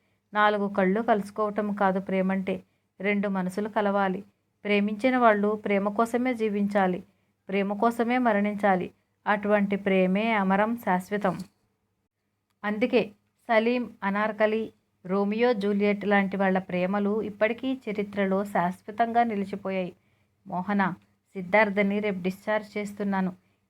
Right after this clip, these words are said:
నీకిష్టమైతే బిల్లు పంపు, లేకపోతే నీ ఇష్టం. అతను మాత్రం రేపు నర్సింగ్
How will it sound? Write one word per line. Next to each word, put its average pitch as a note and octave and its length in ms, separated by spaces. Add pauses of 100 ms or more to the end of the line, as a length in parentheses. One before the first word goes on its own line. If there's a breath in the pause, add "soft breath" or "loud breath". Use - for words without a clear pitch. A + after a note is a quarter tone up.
నీకిష్టమైతే G3+ 800
బిల్లు F#3+ 300
పంపు, G#3 420 (180)
లేకపోతే G#3 600
నీ G3+ 240
ఇష్టం. F#3 340 (440)
అతను G#3+ 280
మాత్రం G#3 440
రేపు G#3+ 240
నర్సింగ్ F#3+ 340